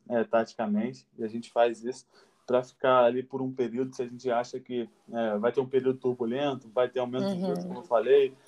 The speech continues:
Speaker 1: pode ser que empresas techs vão cair, a gente pode botar um E T F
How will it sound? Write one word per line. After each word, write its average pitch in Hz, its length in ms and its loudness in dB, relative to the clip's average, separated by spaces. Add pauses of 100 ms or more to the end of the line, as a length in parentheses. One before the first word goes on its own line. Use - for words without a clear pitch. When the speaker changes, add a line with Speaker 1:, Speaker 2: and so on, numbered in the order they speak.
(320)
Speaker 1:
pode 120 240 4
ser 131 220 2
que 120 560 -2 (140)
empresas 127 520 2
techs 131 400 2
vão 123 200 -2
cair, 123 540 0
a 117 40 0
gente 123 220 -16
pode 147 220 -4
botar 131 320 -2
um 113 240 -16
E 107 40 -20
T 107 120 -4
F 113 360 -4